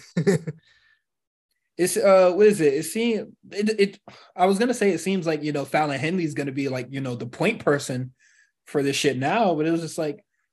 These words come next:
Speaker 2: why?
Speaker 1: Yeah, I mean, Nile.
Speaker 2: No, Paxley.
Speaker 1: Oh, Tatum Paxley.
Speaker 2: Yeah, no, I mean, I mean Tatum Paxley. And, uh, you know, why can't they do Tatum Paxley and the Creeds kinda coming up?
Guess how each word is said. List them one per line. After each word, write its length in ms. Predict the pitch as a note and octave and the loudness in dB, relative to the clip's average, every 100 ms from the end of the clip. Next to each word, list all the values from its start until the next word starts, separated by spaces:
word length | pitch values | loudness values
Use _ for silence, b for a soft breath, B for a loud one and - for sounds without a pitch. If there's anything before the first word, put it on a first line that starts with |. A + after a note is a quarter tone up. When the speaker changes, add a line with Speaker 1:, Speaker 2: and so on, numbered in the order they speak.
| _ _ _ _ _ _ _ _ _ | _ _ _ _ _ _ _ _ _
Speaker 2:
why? 800 | C3 C3 A3+ F4+ G#3 C#3 A2 - _ _ _ _ _ _ | -8 -4 -2 0 0 -2 -10 -18 _ _ _ _ _ _
Speaker 1:
Yeah, 180 | A#2+ A2+ | -6 -4
I 60 | |
mean, 100 | G#2 | -4
Nile. 320 | G#2 G#2+ A#2 - _ _ _ _ _ _ | -6 -4 -6 -8 _ _ _ _ _ _
Speaker 2:
No, 540 | F#3+ E4+ G#4 B3+ D#3 - _ _ | 2 4 4 2 -2 -8 _ _
Paxley. 640 | - G4 A4+ - E3 C3+ C3 _ _ _ _ _ _ - | -2 0 0 0 0 -2 -6 _ _ _ _ _ _ -4
Speaker 1:
Oh, 160 | - D#3+ | 4 4
Tatum 300 | D#3 D#3 A#2 | 6 4 2
Paxley. 540 | C3 D3 - G#2 F#2 E2+ _ _ | 0 -2 -2 -10 -14 -16 _ _
Speaker 2:
Yeah, 200 | G#3+ G4 | 2 2
no, 220 | D4 F4+ | 4 2
I 80 | C#4+ | 4
mean, 220 | D4 F4 | 4 2
I 140 | C4 C4+ | 0 -2
mean 240 | D4 D#4+ | 0 0
Tatum 260 | D4 B3 B3 | 0 -2 -4
Paxley. 380 | C4+ G#3+ D3+ | -6 -6 -6
And, 140 | E3 F#3+ | -4 -6
uh, 20 | A2+ F#3 | -8 -4
you 120 | G#3+ | 0
know, 240 | B3 E3+ E3+ | 2 2 2
why 240 | D#3+ G#3+ | 2 0
can't 180 | G#3+ A#3+ | 0 -2
they 120 | A#3+ | -2
do 200 | G#3 A3+ | -2 -6
Tatum 300 | G3+ A3 A3+ | 0 0 0
Paxley 400 | A#3 A3 A3+ G3+ | -6 -8 -8 -4
and 160 | A3 B3 | -2 0
the 40 | |
Creeds 380 | G#3 A#3 A3 G#3 | -2 -2 -2 -4
kinda 240 | - G#3+ | -4 -4
coming 340 | G#3 - A3 G#3+ | -4 -4 -2 -2
up? 220 | A3 | -4